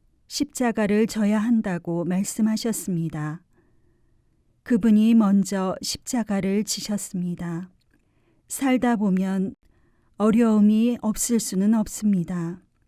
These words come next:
예수님께서는 우리 죄 때문에 고통을 당하셨지만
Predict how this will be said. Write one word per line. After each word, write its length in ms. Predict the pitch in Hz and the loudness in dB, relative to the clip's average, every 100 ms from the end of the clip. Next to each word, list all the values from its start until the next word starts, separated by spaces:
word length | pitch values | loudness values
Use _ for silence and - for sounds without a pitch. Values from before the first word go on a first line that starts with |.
| _ _ _ _ _ _ _ _ | _ _ _ _ _ _ _ _
예수님께서는 1300 | - 220 214 226 226 240 240 214 208 185 185 190 190 - _ _ _ _ | 2 2 4 4 6 4 2 -4 -2 -2 0 -2 -4 -8 _ _ _ _
우리 400 | - 214 220 226 | -2 2 2 2
죄 220 | - 233 202 | 2 0 0
때문에 720 | - 233 202 165 175 180 - _ _ _ | 0 0 2 0 -2 -4 -8 _ _ _
고통을 640 | - 233 - 214 208 220 | -4 -4 2 4 4 4
당하셨지만 1080 | 233 220 214 214 185 - - 175 175 175 165 | 2 0 0 -2 -6 -8 -8 -6 -4 -4 -6